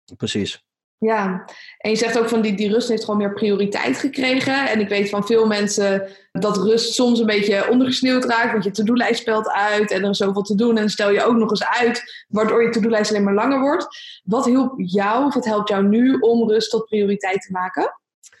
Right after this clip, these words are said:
Speaker 1: Sowieso de ervaring dat als je, als ik het niet doe, dat het gewoon echt negatieve effecten heeft. Maar echt ook gewoon het plannen. Dus echt gewoon kijken van, oké, realistisch gezien, zoveel tijd heb ik op een dag. Ik heb liever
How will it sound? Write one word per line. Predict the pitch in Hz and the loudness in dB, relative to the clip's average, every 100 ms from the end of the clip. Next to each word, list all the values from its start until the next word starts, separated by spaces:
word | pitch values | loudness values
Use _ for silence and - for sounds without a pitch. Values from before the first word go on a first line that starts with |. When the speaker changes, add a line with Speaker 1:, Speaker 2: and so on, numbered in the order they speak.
| _ - _ | _ -20 _
Speaker 1:
Sowieso | - 127 127 131 131 | -6 0 0 2 2
de | |
ervaring | 123 120 110 113 107 104 104 | 2 0 0 -2 0 0 0
dat | 98 92 | -2 -2
als | 104 | -2
je, | 104 95 | -2 -2
als | 98 | -4
ik | 98 | -4
het | 92 | -2
niet | 110 | -2
doe, | 101 98 | -2 -2
dat | 90 92 | -2 -4
het | 92 | -4
gewoon | - 95 92 | -4 -4 -4
echt | 87 | -4
negatieve | 95 95 101 98 | -4 -4 -4 -6
effecten | - 110 117 | -4 -6 -4
heeft. | 113 151 - - _ _ _ _ | -4 -4 -6 -16 _ _ _ _
Maar | 120 123 | -4 -2
echt | 143 - | -2 0
ook | 135 | 0
gewoon | 139 131 127 | 2 0 2
het | 123 - | 0 -2
plannen. | 127 113 87 71 | -2 -2 -2 -2
Dus | 95 - | -4 -4
echt | 110 117 | -4 -6
gewoon | - 110 107 104 | -2 0 0 -2
kijken | - 120 131 127 117 107 | 0 0 2 2 0 0
van, | 107 107 | 0 -2
oké, | - 101 95 87 | 0 0 0 -2
realistisch | 95 107 104 123 131 139 123 | -2 0 0 0 0 -2 -2
gezien, | 120 113 107 | -2 0 0
zoveel | 104 110 113 | 0 0 0
tijd | 107 104 104 | 0 -2 -2
heb | 104 | -2
ik | 98 | -2
op | 98 | -2
een | 101 | 0
dag. | 101 147 - - _ _ _ _ | 0 -2 -4 -16 _ _ _ _
Ik | - 104 | -6 -2
heb | 110 | 0
liever | 107 123 113 101 | 2 2 0 -2